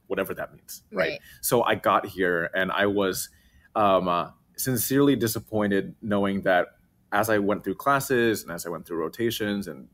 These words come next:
Speaker 1: the grad school sort of dance, that I was not happy. I was completely unhappy, um, coming to class every day. I was completely ha-,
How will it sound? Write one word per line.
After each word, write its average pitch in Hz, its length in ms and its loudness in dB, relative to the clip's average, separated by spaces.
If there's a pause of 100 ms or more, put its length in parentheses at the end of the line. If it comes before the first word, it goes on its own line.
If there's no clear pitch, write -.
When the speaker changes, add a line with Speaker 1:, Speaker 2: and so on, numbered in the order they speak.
(200)
Speaker 1:
the 98 60 -10
grad 90 260 -2
school 82 600 -6
sort 90 200 -12
of 82 240 -10
dance, 92 480 -4 (480)
that 107 200 2
I 110 180 4
was 110 240 0
not 123 160 0
happy. 87 340 -6 (600)
I 104 80 2
was 113 240 2
completely 123 480 -4
unhappy, 92 880 -2
um, 78 540 -4 (520)
coming 87 180 -10
to 82 60 -8
class 143 380 0
every 123 140 2
day. 113 280 4
I 90 100 4
was 85 160 -6
completely 98 420 -4
ha-, 95 180 -2